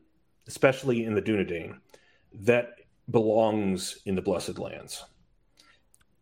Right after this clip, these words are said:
Quote, "For the Dunedain held that even mortal men, if so blessed, might look upon other times than those of their body's life, and they longed ever to escape from the shadows of their exile and to see in some fashion the light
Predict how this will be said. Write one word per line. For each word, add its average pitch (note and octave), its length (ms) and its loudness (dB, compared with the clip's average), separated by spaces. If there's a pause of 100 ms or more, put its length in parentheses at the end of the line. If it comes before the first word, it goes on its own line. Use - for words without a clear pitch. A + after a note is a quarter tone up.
(300)
Quote, - 420 2 (760)
"For C#3+ 120 4
the C3 80 6
Dunedain E3 440 4
held B2+ 280 4
that - 120 0
even C3 320 0
mortal A#2 420 2
men, F#2+ 420 0
if G2 160 -6
so A#2 180 4
blessed, F#2 480 -2 (240)
might G2 200 2
look A2 220 4
upon G#2+ 280 2
other G#2 240 4
times G2 420 0
than G2 140 2
those G2 220 4
of F#2+ 80 -6
their F#2+ 140 4
body's F2+ 400 -2
life, F2 380 -4 (340)
and A2 140 4
they A2+ 120 6
longed C#3 600 2
ever C3 280 4
to B2+ 160 -2
escape B2+ 500 0
from A2+ 120 -4
the G2 80 -4
shadows A2 480 2
of F#2+ 100 -2
their G#2 220 0
exile G2+ 600 2 (240)
and G2+ 80 -4
to G2+ 100 2
see A#2+ 240 2
in A2 100 2
some A2+ 320 2
fashion F#2+ 600 0 (300)
the G2 100 4
light A2 440 2